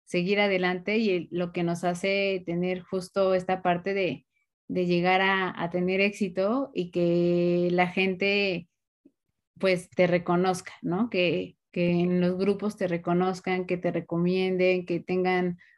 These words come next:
una visión, eh, pues, padre de ti, muy profesional, y eso es muy bonito.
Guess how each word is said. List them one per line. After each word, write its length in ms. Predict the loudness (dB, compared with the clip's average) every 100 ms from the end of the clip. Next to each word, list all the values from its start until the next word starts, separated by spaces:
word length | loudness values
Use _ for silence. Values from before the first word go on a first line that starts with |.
| _
una 240 | 0 2
visión, 760 | 0 -2 -2 0 0 0 -4 -8 _ _ _ _
eh, 240 | -6 -4 -2
pues, 220 | -2 -4
padre 420 | 2 4 4 6
de 140 | 6 4
ti, 320 | 0 0 0
muy 180 | 0 -2
profesional, 840 | -4 -4 -4 -2 0 2 2 0 -4 _
y 180 | -2 4
eso 220 | 4 2
es 100 | -2
muy 140 | 0 0
bonito. 520 | 2 0 0 -4 -14